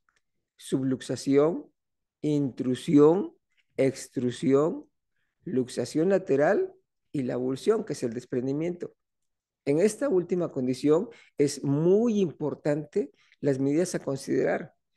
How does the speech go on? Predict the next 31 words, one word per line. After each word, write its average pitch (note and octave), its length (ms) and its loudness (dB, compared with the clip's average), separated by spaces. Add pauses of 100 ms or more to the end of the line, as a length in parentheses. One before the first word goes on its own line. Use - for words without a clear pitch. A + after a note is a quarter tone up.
(200)
ya D#3+ 200 4
que E3 120 0
el D#3+ 80 4
éxito E3 380 -2
del A#2 180 0
reimplante B2 680 0
del C3 180 2
diente C3+ 300 -2
definitivo C3 840 0
a A2+ 140 -10
largo D#3 440 -2
plazo - 500 -2 (500)
varía C#3 380 0
del D3+ 180 0
cuatro G3 600 -4
al C#3 140 -8
setenta G3 680 -2
por C3 160 -6
ciento, F#3 500 -2 (400)
dependiendo D3+ 640 2
del C3+ 260 0
tiempo D#3+ 460 -2
y D3 100 0
el A#2 120 -2
ambiente, B2+ 600 -4 (420)
que A2+ 100 -10
puede C#3 220 0
ser D#3+ 200 2
seco E3 320 0
o E3 40 4
húmedo, D#3+ 520 -2